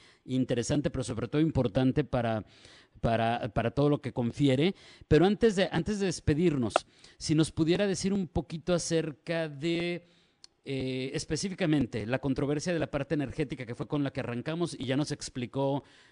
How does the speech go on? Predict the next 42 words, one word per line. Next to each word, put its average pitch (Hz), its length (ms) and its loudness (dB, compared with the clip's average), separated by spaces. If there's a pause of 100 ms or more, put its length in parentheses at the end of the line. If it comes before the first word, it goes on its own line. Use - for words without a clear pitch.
lo 117 160 -4
de 117 60 2
la 117 80 0
energía, 147 560 -2
la, 135 140 -4
lo 117 240 -4
de 110 120 -4
la 113 140 -6
energía 131 280 -4
eléctrica, 127 580 -4
C 131 160 -4
F 117 320 -2
E, 120 60 -2
azufre 127 340 -6
y - 20 -4
demás, 139 320 -2 (420)
este, 160 800 0 (720)
sobre 165 320 2
los 160 180 0
periodos. 165 600 0
O 147 80 -8
sea, 185 120 0
¿cuánto 254 360 0
tarda 220 340 0
todo 185 360 2
esto? 180 480 -4 (360)
Eh, 143 340 -2
eh, 151 220 -2
cu-, 156 220 -6
cu-, 190 260 -4
¿cuándo 214 220 -2
comienzan 190 400 2
a - 20 -2
hacerse 156 300 -4
las 160 180 -4
consultas 147 600 -2
de 151 80 -2
estos, 151 640 -2
eh, 120 260 -2
reclamos 143 540 -4
o 139 60 -2
consultas? 165 1080 -2